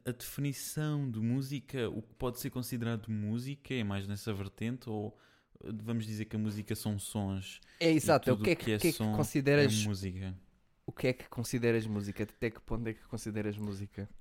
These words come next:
Speaker 2: que
Speaker 1: Será,
Speaker 2: é música?
Speaker 1: espera lá, será que esta defini-, não é, sei lá, ah, acabei de pensar nisso, mas se a pessoa tiver o intuito que o que ela esteja a fazer seja música,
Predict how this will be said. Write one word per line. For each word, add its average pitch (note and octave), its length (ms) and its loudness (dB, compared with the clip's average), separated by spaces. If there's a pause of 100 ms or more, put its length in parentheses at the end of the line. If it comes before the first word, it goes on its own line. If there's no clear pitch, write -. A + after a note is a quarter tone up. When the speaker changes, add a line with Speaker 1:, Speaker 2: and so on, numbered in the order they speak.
(360)
Speaker 2:
que - 140 -6
Speaker 1:
Será, G#2+ 260 4
Speaker 2:
é - 60 0
música? G2+ 260 -2
Speaker 1:
espera E3 200 0
lá, - 100 -8
será F#3+ 320 -4
que G#3 120 -10
esta F3 280 -4
defini-, - 440 -10
não - 180 -6
é, - 40 -6 (220)
sei - 180 -8
lá, F#2 260 -6
ah, A#2 260 -4
acabei A2 220 -8
de - 60 -12
pensar A2 220 -10
nisso, G2+ 260 -10
mas A2 400 -8 (460)
se - 180 -8
a C#3+ 40 -4
pessoa - 280 -4
tiver D3 300 -4
o D3+ 80 -2
intuito D3+ 720 -4 (280)
que - 120 -8
o A2 40 -4
que A2+ 200 -8
ela C#3+ 100 -4
esteja B2+ 300 -10
a - 20 -8
fazer A2+ 400 -8 (100)
seja B2+ 380 -6
música, B2+ 580 -2